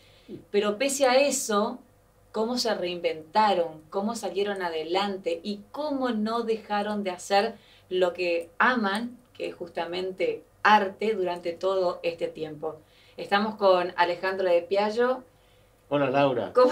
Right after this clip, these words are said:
Speaker 1: <laughs> No te reconozco con el barbijo.
Speaker 2: Soy yo, ¿eh?
Speaker 1: <laughs>
Speaker 2: Te juro.
Speaker 1: Parece otra persona.
Speaker 2: Cuando vos me digas, yo me saco, total,
Speaker 1: Ya está,
Speaker 2: digamos.
Speaker 1: era para, ¿sabes?
Speaker 2: Estamos,
Speaker 1: Para
Speaker 2: estamos
Speaker 1: mostrarlo
Speaker 2: a,
Speaker 1: más.
Speaker 2: a la distancia.
Speaker 1: Exactamente, correspondiente. Así que guardá
Speaker 2: Ajá.
Speaker 1: nomás el barbijo.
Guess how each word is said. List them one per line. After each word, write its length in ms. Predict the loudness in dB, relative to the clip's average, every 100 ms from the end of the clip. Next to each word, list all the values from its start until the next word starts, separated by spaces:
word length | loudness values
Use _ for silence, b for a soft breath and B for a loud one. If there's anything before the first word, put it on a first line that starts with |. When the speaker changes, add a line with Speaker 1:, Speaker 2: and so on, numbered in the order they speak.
| 2
Speaker 1:
<laughs> 100 | -2 0
No 120 | 4
te 100 | 6
reconozco 760 | 4 4 2 4 4 4 2 2
con 140 | 2
el 120 | 6
barbijo. 400 | 8 8 6 2
Speaker 2:
Soy 220 | 4 4 6
yo, 300 | 4 4 0
¿eh? 120 | 4 4 8 8
Speaker 1:
<laughs> 300 | 8 8 4
Speaker 2:
Te 100 | 4
juro. 360 | 4 4 4 0 -8 _ 0 0 -2 -12 -8 B -2 2
Speaker 1:
Parece 460 | 6 6 8 10 10
otra 260 | 10 6
persona. 460 | 4 0 2 0 4
Speaker 2:
Cuando 240 | 6 6
vos 220 | 6 6 4
me 120 | 2
digas, 320 | 2 2 0
yo 120 | -2
me 100 | -4
saco, 240 | -4 -6 -8
total, 320 | -12 -4 0
Speaker 1:
Ya 80 | 0
está, 160 | 4 2 4
Speaker 2:
digamos. 20 |
Speaker 1:
era 160 | 2
para, 320 | 0 -2 -4 b b _
¿sabes? 200 | -10 -6
Speaker 2:
Estamos, 160 | -4 -6
Speaker 1:
Para 140 | -12 -10
Speaker 2:
estamos 300 | -2 0 2
Speaker 1:
mostrarlo 300 | 2 2 0
Speaker 2:
a, 20 |
Speaker 1:
más. 60 | -4
Speaker 2:
a 120 | -6 0
la 120 | 2
distancia. 600 | 0 0 2 2 0 -2
Speaker 1:
Exactamente, 800 | -2 2 2 4 0 0 -4 -4
correspondiente. 840 | -2 -4 -6 -8 2 4 4 0
Así 220 | -8 -6 -6
que 140 | -2
guardá 280 | -2 0 0
Speaker 2:
Ajá. 100 | 0
Speaker 1:
nomás 140 | -2 0
el 40 |
barbijo. 560 | -2 0 -4 0 0